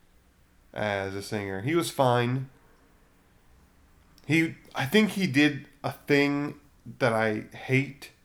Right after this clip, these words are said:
where he's singing and he'll, like, stop and start talking. And he'll sing,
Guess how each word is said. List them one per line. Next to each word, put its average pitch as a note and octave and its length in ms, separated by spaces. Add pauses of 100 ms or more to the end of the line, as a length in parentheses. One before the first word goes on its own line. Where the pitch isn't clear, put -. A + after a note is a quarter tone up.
(640)
where D3 180
he's C3+ 220
singing E3+ 680 (340)
and C3+ 140
he'll, C3 140
like, A#2 260
stop - 720
and A#2+ 160
start - 400 (1040)
talking. E3+ 640 (1500)
And C3 100
he'll C3 80
sing, C#3 680